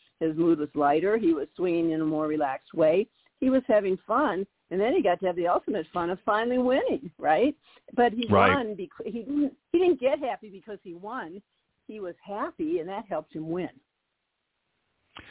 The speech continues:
Speaker 2: It, it, you know, it's interesting. I just wanna add one more final thing about that. It, it's interesting, um,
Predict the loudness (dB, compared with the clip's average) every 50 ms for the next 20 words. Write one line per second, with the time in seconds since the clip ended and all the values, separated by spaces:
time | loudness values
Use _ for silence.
0 | -20 -20 -20 -20 -20 -20 _ _ _ 2 2 2 2 2 -2 -4 -4 -4 _ -4
1 | -2 2 2 2 0 0 -6 _ _ -4 -4 -2 0 0 -2 -2 -2 -4 -2 -2
2 | -2 -2 -2 0 0 0 0 -2 -6 -12 -10 -8 -8 -6 -8 -8 -4 -4 -4 -4
3 | -4 -4 -6 -6 -6 -6 -4 -4 -4 -4 -4 -4 -2 -2 -2 -4 -6 -8 -10 -8
4 | -8 -8 -8 -10 -14 -12 -10 -6 -4 -4 -4 -4 -8 -10 -12 -16 -20 -20 -20 -18
5 | _ -6 -2 -2 0 0 0 0 0 -2 -6 -8 -8